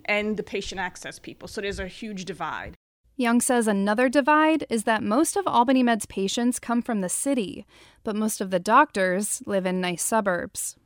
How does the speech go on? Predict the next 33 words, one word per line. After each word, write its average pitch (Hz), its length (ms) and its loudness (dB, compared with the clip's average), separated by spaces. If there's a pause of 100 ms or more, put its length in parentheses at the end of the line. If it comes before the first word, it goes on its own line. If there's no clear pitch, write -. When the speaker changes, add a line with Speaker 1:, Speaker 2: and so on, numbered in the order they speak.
(120)
Speaker 1:
There's 220 180 -4
the 220 120 -8
interdivision 233 760 -4
divide 165 540 -6
that 165 260 -4
unfortunately 185 600 -10
exists 170 340 -12
between 180 400 -10
doctors 175 480 -6
and 175 140 -10
nurses, 165 500 -12 (500)
nurses 190 600 -6
and 175 200 -12
techs, - 760 -12 (420)
um, 180 240 -4
providers, 180 1040 -4 (400)
um, 180 200 -2
and 190 120 -8
patient 220 360 -4
access, 185 800 -4
um, 165 380 -4
who 202 220 -4
are 185 140 -2
the 180 240 -12
people - 240 -18
who 208 60 -14
take 190 260 -12
your 180 140 -8 (140)
insurance 180 520 -12
information 170 520 -14
and 175 100 -12
register 175 380 -14
you, 156 280 -12